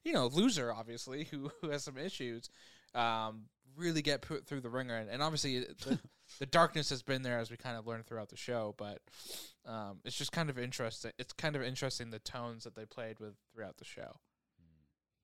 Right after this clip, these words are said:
Speaker 2: One of the big things with the show is obviously there. A lot of people refer to this moment as, like, the twist. Um, this refers obviously to the twist and everything,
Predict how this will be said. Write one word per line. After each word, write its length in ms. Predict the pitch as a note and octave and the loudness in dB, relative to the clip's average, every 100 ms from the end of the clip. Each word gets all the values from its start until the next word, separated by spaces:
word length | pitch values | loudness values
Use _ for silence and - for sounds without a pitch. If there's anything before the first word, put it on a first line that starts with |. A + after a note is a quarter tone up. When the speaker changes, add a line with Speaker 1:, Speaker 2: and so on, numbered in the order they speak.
| _ _ - - _ | _ _ -20 -20 _
Speaker 2:
One 140 | D3 | 4
of 100 | F#3+ | 6
the 100 | G3 | 8
big 320 | D#3 D#3+ D3 C3+ _ _ _ _ - | 8 8 8 2 _ _ _ _ -6
things 400 | - C3 B2+ A2+ | 2 4 4 2
with 120 | A2+ G#2 | 0 0
the 80 | |
show 300 | G#2 A#2 G#2+ | 2 4 4
is 100 | G#2 G#2 | 2 2
obviously 640 | G#2 G#2 - G#2+ G#2 G2 - - - - _ _ _ _ C#3 | 2 2 0 2 0 -2 -6 -20 -20 -20 _ _ _ _ -4
there. 500 | C3 C3 C#3 C3 B2+ A#2+ | 6 8 10 10 8 6
A 80 | |
lot 140 | C#3+ D#3+ | 10 10
of 60 | |
people 360 | D#3 D3+ C#3 C#3 | 10 4 6 6
refer 460 | B2 A#2 - C3 A#2+ | 6 4 6 6 6
to 120 | B2 | 2
this 240 | A2+ G#2 | 0 0
moment 300 | A#2 G#2+ G#2+ G#2 | 0 0 0 0
as, 80 | |
like, 180 | G#2+ G2+ | -2 -4
the 80 | - | -8
twist. 640 | - G#2 A2 - - - - _ _ _ _ _ | -6 0 0 2 -2 -4 -12 _ _ _ _ _
Um, 520 | A#2+ A2 G#2+ G2+ G2 G2 _ _ _ _ _ _ _ - - _ _ - C#3+ C#3 | 2 4 4 2 -4 -8 _ _ _ _ _ _ _ -20 -20 _ _ -18 -14 2
this 340 | C#3+ D3 - | 6 6 4
refers 480 | D3+ D#3 - E3+ D3 | 2 4 8 10 10
obviously 300 | C#3+ C#3 C#3+ | 8 6 4
to 120 | - | 2
the 100 | A#2 | 0
twist 340 | F#2+ - B2 - | 2 4 4 4
and 100 | B2+ | 4
everything, 460 | B2 C3 - D#3 | 4 2 0 -2